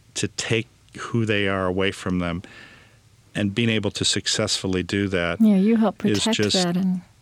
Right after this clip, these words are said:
Speaker 2: and heal it.
Speaker 1: Yeah, it's, it's, it's an incredible privilege, and it's one that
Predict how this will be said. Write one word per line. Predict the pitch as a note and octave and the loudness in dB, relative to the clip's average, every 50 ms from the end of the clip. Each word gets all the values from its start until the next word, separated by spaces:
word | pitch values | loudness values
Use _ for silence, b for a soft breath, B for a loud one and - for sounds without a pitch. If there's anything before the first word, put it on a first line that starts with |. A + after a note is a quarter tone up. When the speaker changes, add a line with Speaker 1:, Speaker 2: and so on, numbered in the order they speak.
| _ _ _ - - | _ _ _ -6 0
Speaker 2:
and | A#3 F#3+ F3 | 0 0 0
heal | - - A3+ A#3 A#3+ A#3+ G#3+ | 0 0 0 2 2 2 2
it. | - | 2
Speaker 1:
Yeah, | A#2+ G#2+ F#2 | 2 0 0
it's, | D#2 D#2 G2+ G2+ - - - | 0 0 -2 -2 -2 -2 0
it's, | G#2+ A2 G2+ - - - - - - - - - - | 0 0 0 -2 -6 -4 -4 -6 -6 -8 -10 -8 -2
it's | - A#2+ A2 - - - - - | 0 0 0 2 0 -2 0 0
an | A#2 A2+ | 0 -2
incredible | A2+ G#2+ - - - B2+ D3 D3+ C3 A2+ F#2+ F2 | -2 -2 -4 -4 -2 0 0 0 0 -2 -2 -4
privilege, | - - - G2 F2 E2 F2+ F2 E2+ E2+ E2 - - B B B B B B B | -4 -2 -2 -2 -2 0 0 0 0 0 -2 -6 -10 B B B B B B B
and | - A#2+ A#2 | -2 -2 0
it's | A2 - - | 0 0 0
one | A#2 A#2 A2+ A2+ | 0 2 2 2
that | A2 G#2 G#2 | 2 2 0